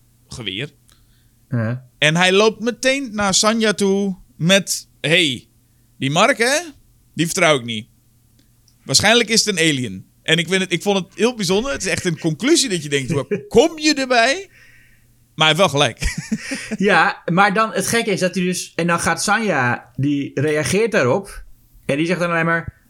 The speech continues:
Speaker 2: "Oh ja, en wat is dan je conclusie? Oh ja."
Speaker 1: <laughs>
Speaker 2: En die, dat is, die doet heel verdacht dan.
Speaker 1: Ja.
Speaker 2: Maar daar is Wes opeens, heeft hij helemaal niet dat idee.
Speaker 1: Nee. Nee, die denkt, "Die Sanja reageerde altijd al raar. Maar dat Mark hier loopt met een geweer, dat is verdacht."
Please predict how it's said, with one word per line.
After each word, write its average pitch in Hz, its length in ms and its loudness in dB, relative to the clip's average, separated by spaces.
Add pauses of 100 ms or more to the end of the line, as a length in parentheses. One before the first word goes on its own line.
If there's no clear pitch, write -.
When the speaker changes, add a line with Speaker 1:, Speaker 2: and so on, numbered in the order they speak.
(220)
Speaker 2:
"Oh 220 180 2
ja, 160 360 -2
en 165 120 -2
wat 196 100 -2
is 180 60 -6
dan 208 120 0
je 190 60 0
conclusie? 190 680 -2 (400)
Oh 220 180 0
ja." 127 240 0 (100)
Speaker 1:
<laughs> 180 140 -16 (220)
Speaker 2:
En 156 140 0
die, 185 260 -2
dat 190 260 0
is, 120 180 -4
die 151 240 -2
doet 147 260 -2
heel 151 280 2
verdacht 131 520 -2
dan. 190 460 0
Speaker 1:
Ja. 175 300 -6 (200)
Speaker 2:
Maar 156 220 0
daar 196 320 4
is 214 120 2
Wes 220 260 2
opeens, 214 260 0
heeft 202 180 0
hij 208 100 2
helemaal 214 540 2
niet 151 140 2
dat 127 180 2
idee. 104 520 0 (220)
Speaker 1:
Nee. 143 340 0 (680)
Nee, 143 140 0
die 117 100 -10
denkt, 113 140 -10
"Die 123 100 -6
Sanja 131 280 2
reageerde 135 400 2
altijd 139 300 2
al 135 120 2
raar. 117 380 -6 (100)
Maar 113 200 -8
dat 117 180 -10
Mark 156 320 4
hier 139 140 0
loopt 135 240 0
met 127 100 -6
een 120 60 -6
geweer, 139 560 -2
dat 220 280 2
is 147 200 -4
verdacht." 156 680 -8